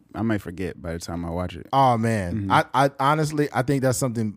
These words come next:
Speaker 2: y-, you and your girl need to check it out. You guys
Speaker 1: Mm-hmm.
Speaker 2: will trip the fuck out over.
Speaker 1: Mm-hmm.
Speaker 2: It's the most, pri-, it's really eerie, man.
Speaker 1: Mm-hmm.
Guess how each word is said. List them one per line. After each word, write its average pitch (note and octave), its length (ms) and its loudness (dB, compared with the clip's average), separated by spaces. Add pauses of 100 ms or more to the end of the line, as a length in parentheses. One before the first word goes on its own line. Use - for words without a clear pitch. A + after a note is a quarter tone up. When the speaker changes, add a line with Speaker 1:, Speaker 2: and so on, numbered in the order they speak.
Speaker 2:
y-, F#2+ 200 -14
you C3 140 4
and D3+ 60 4
your C#3 120 2
girl B2+ 200 2
need A2 100 -2
to G2 40 -6
check G2 240 -4
it F#2+ 80 -2
out. D#2 240 -6
You A#2 140 0
guys A2 180 2
Speaker 1:
Mm-hmm. G#2+ 60 -6
Speaker 2:
will F#2 60 -6
trip G2+ 200 -4
the F#2 80 -8
fuck - 240 -4
out E2 180 -4
over. D2+ 200 -8
Speaker 1:
Mm-hmm. A2+ 420 4
Speaker 2:
It's B2 220 -2
the B2+ 100 0
most, A2+ 320 -2
pri-, A#2 160 -2
it's G#2 140 -8
really G#2+ 320 -6
eerie, G2 260 -6
man. E2 420 -12
Speaker 1:
Mm-hmm. A2 380 0